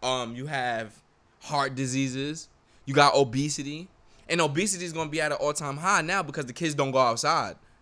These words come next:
So now you're just feeding them McDonald's chips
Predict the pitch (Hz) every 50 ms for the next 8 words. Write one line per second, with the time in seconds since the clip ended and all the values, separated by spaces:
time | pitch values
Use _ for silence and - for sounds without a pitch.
0 | _ _ _ _ _ _ _ - - - - - 139 131 143 143 151 156 143 139
1 | 127 - 160 156 147 139 135 135 131 131 127 123 127 131 123 117 110 107 - -
2 | - 160 135 143 - -